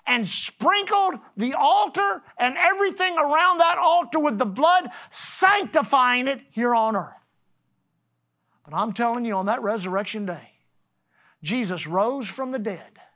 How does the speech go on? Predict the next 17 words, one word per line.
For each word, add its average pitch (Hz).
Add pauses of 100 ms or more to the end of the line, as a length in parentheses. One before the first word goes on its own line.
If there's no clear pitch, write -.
(880)
and 214
he 208
walked 247
upon 294
this 294
earth 254
for 196
a 180
short 294
period 277
of 262
time, 196
revealing 269
himself 254
to 220
Mary 247
Magdalene, 196